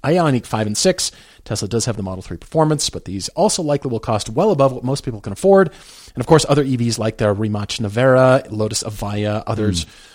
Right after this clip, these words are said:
Speaker 1: Well, I mean, those are two million dollar electric
Speaker 2: They're
Speaker 1: sports
Speaker 2: out of the
Speaker 1: cars.
Speaker 2: reach
Speaker 1: They're
Speaker 2: of
Speaker 1: insane.
Speaker 2: everybody,
Speaker 1: Yes,
Speaker 2: yeah.
Speaker 1: they're excluded because of price and availability. You're
Speaker 2: Mm-hmm.
Speaker 1: absolutely right. I do think that Miata is making the right noises.
Speaker 2: Mm-hmm.
Speaker 1: It's too early to call, but there's also the Porsche Boxster E V that's been out there. We've
Speaker 2: The
Speaker 1: seen those
Speaker 2: Boxster Cayman
Speaker 1: testing.
Speaker 2: they're talking about,
Speaker 1: And the
Speaker 2: yeah.
Speaker 1: Cayman.
Speaker 2: Mm-hmm.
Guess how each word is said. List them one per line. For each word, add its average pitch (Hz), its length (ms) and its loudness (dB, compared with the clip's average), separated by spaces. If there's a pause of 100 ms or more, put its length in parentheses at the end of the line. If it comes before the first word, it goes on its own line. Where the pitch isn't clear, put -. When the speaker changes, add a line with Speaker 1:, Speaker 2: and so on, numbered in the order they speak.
(180)
Speaker 1:
Well, 98 80 -4
I 110 60 -2
mean, 92 180 -2
those 87 200 -6
are 87 140 -8 (160)
two - 120 -4
million 92 260 -2
dollar - 280 -10 (140)
electric - 340 -16
Speaker 2:
They're 104 220 -2
Speaker 1:
sports 101 60 -6
Speaker 2:
out 87 140 -2
of 80 60 -6
the 92 60 -4
Speaker 1:
cars. 80 60 -6
Speaker 2:
reach 87 120 -2
Speaker 1:
They're 90 60 -8
Speaker 2:
of 85 60 -4
Speaker 1:
insane. 147 160 2
Speaker 2:
everybody, 120 220 -4
Speaker 1:
Yes, 143 280 -2
Speaker 2:
yeah. - 80 -14
Speaker 1:
they're 107 80 -8
excluded 139 480 0
because 113 260 -6
of 110 140 -8
price 98 300 -8
and 107 100 -8
availability. 107 480 2
You're 107 120 -4
Speaker 2:
Mm-hmm. 90 100 -2
Speaker 1:
absolutely 117 380 0
right. 151 260 4 (500)
I 123 100 0
do 175 280 -4
think 190 440 -2
that 139 140 -4
Miata 135 840 -2
is 120 180 -2
making 131 380 -4
the 139 80 -2
right 120 240 -2
noises. 151 760 0
Speaker 2:
Mm-hmm. 92 680 -6
Speaker 1:
It's - 220 -8
too 165 220 0
early 147 300 2
to 135 120 -4
call, 135 380 -2
but 147 220 -6
there's 170 200 0
also 214 380 -4
the 226 100 -2
Porsche 214 360 -4
Boxster 190 500 -4
E 151 140 0
V 135 240 0
that's 170 220 -4
been 127 160 0
out 123 160 -2
there. 143 200 2
We've 127 200 -4
Speaker 2:
The 104 60 -4
Speaker 1:
seen 110 100 0
those 107 240 2
Speaker 2:
Boxster 110 140 0
Cayman 120 160 2
Speaker 1:
testing. 123 200 4
Speaker 2:
they're 87 120 2
talking 90 300 -2
about, 85 140 -2
Speaker 1:
And 107 80 0
the 143 100 2
Speaker 2:
yeah. 120 60 4
Speaker 1:
Cayman. 208 400 2
Speaker 2:
Mm-hmm. - 800 -20